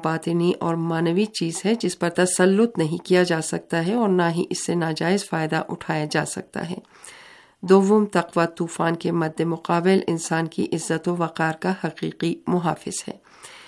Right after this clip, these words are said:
انسانی تاریخ کے جائزے سے پتہ چلتا ہے کہ جب بھی شہوت، غصے یا جاریت نے سر اٹھایا ہے اور اس نے تقوی پر غلبہ حاصل کیا ہے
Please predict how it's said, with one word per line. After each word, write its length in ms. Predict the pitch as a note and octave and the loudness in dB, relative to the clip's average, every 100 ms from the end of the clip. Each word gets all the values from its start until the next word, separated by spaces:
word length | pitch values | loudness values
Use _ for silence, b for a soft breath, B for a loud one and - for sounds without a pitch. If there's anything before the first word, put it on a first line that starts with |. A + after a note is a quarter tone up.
| B B - | B B 6
انسانی 400 | F#3 G3 G#3 B3 | 6 8 6 6
تاریخ 360 | A3+ G#3 G3+ | 6 4 4
کے 100 | - G3+ | 4 4
جائزے 380 | F#3+ F#3+ F#3+ F#3+ | 6 4 4 2
سے 260 | - F#3+ F#3 - - - | 2 4 4 2 -6 -2
پتہ 220 | E3 F#3 | 0 0
چلتا 480 | G3+ E3+ D#3 D#3+ D#3+ | 0 0 0 -2 -2
ہے 60 | G3 | -2
کہ 160 | G#3+ G3+ - - | 0 -2 0 0
جب 140 | G3 G3 | 0 2
بھی 140 | F#3+ | 0
شہوت، 640 | F#3+ - E3+ E3 E3+ E3 D#3+ | 0 0 -2 -2 -4 -2 -4
غصے 320 | E3 - F#3 | -2 2 4
یا 180 | F#3 E3+ | 4 2
جاریت 560 | E3+ D#3+ D#3+ E3 E3 | 0 0 0 -4 0
نے 160 | F3+ F3+ B B B B - - | 2 2 B B B B -8 2
سر 200 | F#3 G3 - | 6 6 6
اٹھایا 500 | E3 - E3 E3 E3 | 0 0 0 0 0
ہے 80 | A3 | 0
اور 120 | A3 | 0
اس 180 | E3+ - | 0 -2
نے 80 | E3+ | -2
تقوی 380 | D#3+ D#3 F#3 | -2 -2 -2
پر 180 | F3+ F3+ F3 E3+ | 0 -2 -2 -2
غلبہ 280 | E3 F#3+ G#3 | 0 0 0
حاصل 300 | E3+ - E3 - | -2 -4 -6 -6
کیا 260 | E3+ D#3+ | -4 -2
ہے 140 | E3+ | -2